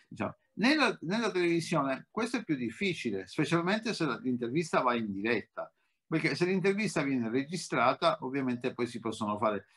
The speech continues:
de-, dei, dei tagli, delle integrazioni, insomma, soprattutto dei tagli. Quindi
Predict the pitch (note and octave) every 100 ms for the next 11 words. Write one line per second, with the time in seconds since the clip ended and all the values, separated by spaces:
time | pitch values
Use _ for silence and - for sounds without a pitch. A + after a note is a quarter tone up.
0 | _ _ A#2+ A2+ G#2+ G#2 F#2 - G2+ G2
1 | G#2 A2+ C#3 B2 A2 G#2+ G#2+ G2+ G#2+ G#2
2 | G2 - C3 C3+ A2 G2 F#2 - G#2+ G2+
3 | D#3 C#3+ A2 G#2+ - - - - _ _
4 | _ _ - B3 B3 D4+